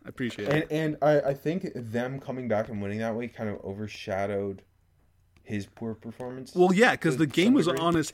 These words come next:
Speaker 1: head for a second there because he false started at the goal line in overtime. That should have
Speaker 2: Mm-hmm.
Speaker 1: and it would have cost him the game if not for, uh, Mad Max Crosby.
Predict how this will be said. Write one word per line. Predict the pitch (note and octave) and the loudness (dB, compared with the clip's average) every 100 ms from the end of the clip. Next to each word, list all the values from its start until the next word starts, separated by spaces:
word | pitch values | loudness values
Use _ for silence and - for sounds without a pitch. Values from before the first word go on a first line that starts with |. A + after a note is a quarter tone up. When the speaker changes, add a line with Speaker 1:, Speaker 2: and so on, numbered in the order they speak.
| - | 0
Speaker 1:
head | F3+ C4+ | 0 0
for | - B2+ | -2 -4
a | |
second | - F#3 G3 F3+ A#2+ | -2 -2 0 0 0
there | A2+ A2+ B2+ - - - - - | 2 0 -2 -8 -20 -20 -10 -6
because | D3+ F3+ D3+ | 6 6 6
he | |
false | D#3 G3+ G#3+ | 0 0 0
started | - F#3 F#3+ | 4 4 6
at | D3 | 2
the | D3+ | 0
goal | C3 D#3+ | 2 4
line | D3+ A#2+ | 4 2
in | A#2 | 2
overtime. | F3 E3+ A2+ F#2 - _ - - | 2 2 -2 -8 -12 _ -16 -8
That | C#3 D#3 | -2 -2
should | - - F3 F#3+ | 0 2 4 6
have | E3 E3 | 4 2
Speaker 2:
Mm-hmm. | A#2 A2+ A#2+ - - - - | -4 -4 4 6 6 0 2
Speaker 1:
and | - - | 4 10
it | - | 12
would | A3+ | 12
have | E3 D3 - | 6 2 0
cost | D3+ D3 F3+ | 2 4 2
him | D#3+ | 0
the | |
game | C#3+ D#3 B2+ | 2 4 2
if | G2 | 2
not | B2 B2+ | 0 0
for, | - A#2+ A2 | -2 0 0
uh, | G2+ | 0
Mad | G2 F#2+ F#2 | -2 0 -2
Max | G2 F#2 - | -2 -6 -6
Crosby. | - A#2 G2 F#2 F2+ - F#2+ G2 | -10 -6 -4 -6 -8 -12 -14 -14